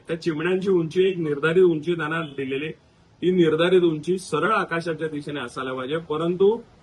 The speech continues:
ती कमी आणि ती रस्त्याच्या दिशेने. अशाही काही गोष्टी त्या दिवशी आम्ही एमआयडीसी आणि एमपीसीबीच्या अधिकाऱ्यांच्या निदर्शनास आल्या. आठ दिवसाचा आम्ही त्यांना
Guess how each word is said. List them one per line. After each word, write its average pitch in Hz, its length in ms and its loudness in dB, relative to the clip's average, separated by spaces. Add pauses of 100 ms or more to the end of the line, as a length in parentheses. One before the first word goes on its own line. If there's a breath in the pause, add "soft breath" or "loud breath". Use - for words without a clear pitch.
(140)
ती 175 60 0
कमी 180 480 2 (100)
आणि 156 200 0
ती 190 160 2
रस्त्याच्या 180 480 0
दिशेने. 147 360 -6
अशाही 165 480 -2
काही 202 180 2
गोष्टी 165 280 0
त्या 151 160 -4
दिवशी 156 220 -6
आम्ही 151 400 -2
एमआयडीसी 147 500 -4
आणि 143 240 -4
एमपीसीबीच्या 139 600 -6
अधिकाऱ्यांच्या 131 580 -6 (380)
निदर्शनास 160 580 2
आल्या. 139 220 0 (400 soft breath)
आठ 202 220 4
दिवसाचा 185 480 4
आम्ही 175 200 0
त्यांना 165 300 0